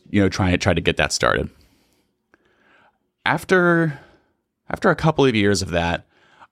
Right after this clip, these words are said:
I noticed that for me, music had become a bit more competitive than creative or cathartic.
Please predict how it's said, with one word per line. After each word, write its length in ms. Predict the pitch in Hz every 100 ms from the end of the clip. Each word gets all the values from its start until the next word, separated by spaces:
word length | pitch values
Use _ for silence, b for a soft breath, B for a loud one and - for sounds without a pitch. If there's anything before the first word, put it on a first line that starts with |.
| -
I 360 | 98 98 98 90
noticed 540 | 110 117 123 113 -
that 240 | 98 101 -
for 180 | -
me, 400 | 107 139 147 147 135 b b b b _
music 460 | 95 104 110 104 107
had 180 | 101 92
become 720 | 98 - 104 95 95 92 87
a 80 | 80
bit 340 | 87 - 101 - _ _ _ _
more 400 | - 101 95 92 -
competitive 1000 | - 92 - 113 110 117 117 113 101 85
than 720 | 90 92 90 87 87 82 - _ _ _
creative 720 | - 101 92 95 107 113 113 -
or 100 | -
cathartic. 800 | - 87 107 127 131 127 -